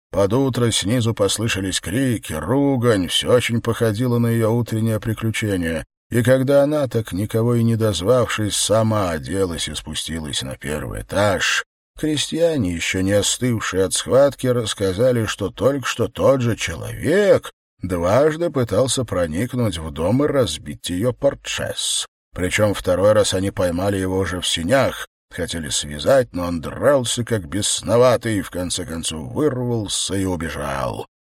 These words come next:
Она спросила их, не говорил ли незнакомец, чем портшес ему не угодил.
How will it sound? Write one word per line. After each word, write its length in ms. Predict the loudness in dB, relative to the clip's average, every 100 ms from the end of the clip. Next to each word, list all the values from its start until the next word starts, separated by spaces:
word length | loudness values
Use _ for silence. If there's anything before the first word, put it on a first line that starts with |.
| _
Она 320 | -6 -4 -2
спросила 720 | -4 -4 -6 -6 -6 -4 -2 -2
их, 240 | -4 -4
не 200 | -2 -2
говорил 600 | -2 -2 -2 -4 -4 -4
ли 140 | -2 0
незнакомец, 960 | 0 -2 -6 -10 -4 -2 0 -2 -4
чем 560 | -4 -4 -4 -4 -6 -2
портшес 800 | -2 -2 -4 -6 -6 -6 -8
ему 220 | -6 -6 -4
не 160 | -2
угодил. 920 | 0 -2 -2 -6 -6 -2 -2 -2 -8